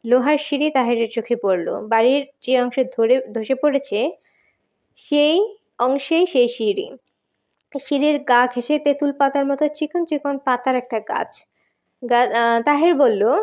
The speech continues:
"আমি এ বাড়িতে খুব ছোটবেলায় থেকেছি, এই কারণে এই সিঁড়ি চোখে পড়েনি। যাই হোক, তুমি দা-, দাবি করছো এ বাড়ি তুমি আগে স্বপ্নে দেখেছো?" "হুম, স্বপ্নের সব ভাঙা বাড়ি একরকম হয়।" লিলিয়ান কান-, ক্লান্ত গলায় বলল, "হয়তো হয়।"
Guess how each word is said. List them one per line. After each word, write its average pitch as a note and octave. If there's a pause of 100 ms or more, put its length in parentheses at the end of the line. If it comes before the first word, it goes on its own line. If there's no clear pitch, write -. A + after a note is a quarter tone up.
(180)
"আমি B3+ (100)
এ C#4
বাড়িতে D4+
খুব D#4
ছোটবেলায় C4+
থেকেছি, A#3 (120)
এই A#3
কারণে C4+
এই C4+
সিঁড়ি A#3+
চোখে A#3+
পড়েনি। G3 (280)
যাই A3
হোক, G3
তুমি B3+
দা-, B3
দাবি A#3
করছো C#4+ (120)
এ B3
বাড়ি C4+
তুমি D4
আগে B3
স্বপ্নে B3+
দেখেছো?" A#3 (600)
"হুম, A3+ (460)
স্বপ্নের D#4
সব E4
ভাঙা A#3+
বাড়ি A#3
একরকম G#3+
হয়।" - (380)
লিলিয়ান C4 (140)
কান-, C4+
ক্লান্ত C#4 (120)
গলায় C#4+
বলল, G#3+ (600)
"হয়তো C4
হয়।" G#3